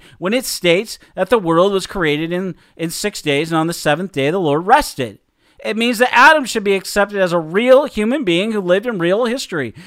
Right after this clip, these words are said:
that the flood was a real global event, that Sodom and Gomorrah were destroyed by, by fire from heaven,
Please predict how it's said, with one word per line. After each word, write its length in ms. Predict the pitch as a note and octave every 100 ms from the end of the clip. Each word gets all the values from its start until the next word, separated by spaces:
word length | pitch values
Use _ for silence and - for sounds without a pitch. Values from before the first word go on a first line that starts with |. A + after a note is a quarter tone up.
| F#3+
that 140 | F#3
the 100 | G#3
flood 320 | A3 G3+ G#3+ B3
was 140 | G3
a 80 | E3+
real 600 | C3+ D#3+ G#3 A3 G#3+ -
global 420 | C#3 D#3+ E3+ F3 -
event, 400 | A#2+ F3+ C3+ - _ -
that 180 | E3+
Sodom 460 | - - G3+ A3 A3+
and 100 | F#3
Gomorrah 380 | E3 E3+ G#3 A#3+
were 140 | F3
destroyed 580 | D3 - - F#3+ B3 A3+
by, 200 | E3 C3+ - _ -
by 120 | F3
fire 420 | - G3+ G#3+ B3+
from 200 | G#3 F3
heaven, 400 | C3+ G#3 C4 C4